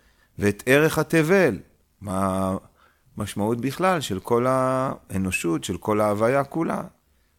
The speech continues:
כגילוי אלוהי, מה התפקיד?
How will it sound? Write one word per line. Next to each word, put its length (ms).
כגילוי 560
אלוהי, 540
מה 200
התפקיד? 800